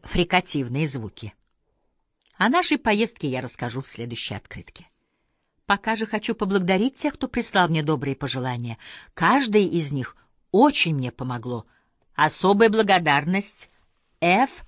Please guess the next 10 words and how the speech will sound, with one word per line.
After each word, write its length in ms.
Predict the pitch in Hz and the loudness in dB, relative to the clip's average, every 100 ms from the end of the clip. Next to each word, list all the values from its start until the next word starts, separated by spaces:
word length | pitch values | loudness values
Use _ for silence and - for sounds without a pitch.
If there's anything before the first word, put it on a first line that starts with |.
| _ | _
Г 380 | - 151 175 226 - _ _ | -8 2 4 4 0 _ _
Робинсону 880 | 156 165 185 170 170 180 - 214 214 | 0 4 6 6 4 0 0 2 2
из 300 | 220 220 202 | 2 0 2
Глазго 720 | 190 180 156 143 147 151 147 - _ _ _ _ _ _ | 4 6 6 4 2 0 -2 -6 _ _ _ _ _ _
за 160 | 135 180 | -2 0
жевательную 720 | 165 175 165 - 160 156 156 | 2 4 2 2 0 0 0
резинку 480 | 156 151 180 311 - | 0 0 0 0 0
и 60 | 180 | -2
слова 360 | - 143 139 | 2 2 4
ободрения. 680 | 185 170 113 113 120 127 135 | 2 2 -2 -6 -4 -4 -6